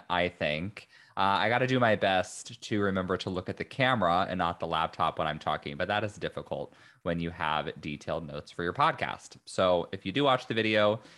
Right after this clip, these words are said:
and you notice that I keep looking down, that is why.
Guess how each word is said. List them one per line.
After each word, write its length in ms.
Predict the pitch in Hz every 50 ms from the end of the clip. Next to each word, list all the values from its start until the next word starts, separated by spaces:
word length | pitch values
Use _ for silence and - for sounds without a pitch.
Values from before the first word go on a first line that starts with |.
| - _ -
and 160 | 101 92 92 92
you 80 | 92
notice 340 | 95 95 95 95 95 90 -
that 160 | - 95 85
I 60 | 82
keep 240 | 82 - - - -
looking 280 | 92 85 - - 82 85
down, 360 | 95 104 101 101 101 98 95
that 200 | 82 82 76 78
is 160 | 82 85 95
why. 400 | 92 85 80 78 78 78 78 76